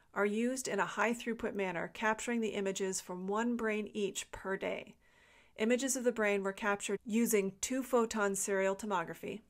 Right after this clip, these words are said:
in which fluorescence signal is captured seventy-five microns into the block face of the brain.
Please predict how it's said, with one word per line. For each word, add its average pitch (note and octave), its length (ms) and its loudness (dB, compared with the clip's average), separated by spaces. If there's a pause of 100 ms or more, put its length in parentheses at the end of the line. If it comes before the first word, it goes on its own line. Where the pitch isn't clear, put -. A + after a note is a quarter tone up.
(120)
in G#3+ 100 2
which G#3 180 0
fluorescence G#3+ 580 2
signal F#3+ 400 0
is F#3+ 180 -4
captured - 640 -2 (260)
seventy-five A3 720 2
microns G3+ 580 2
into G3+ 220 -4
the F#3+ 80 -4
block F#3 380 2
face F#3 320 -2
of D3 80 -8
the F3 60 -6
brain. - 420 -6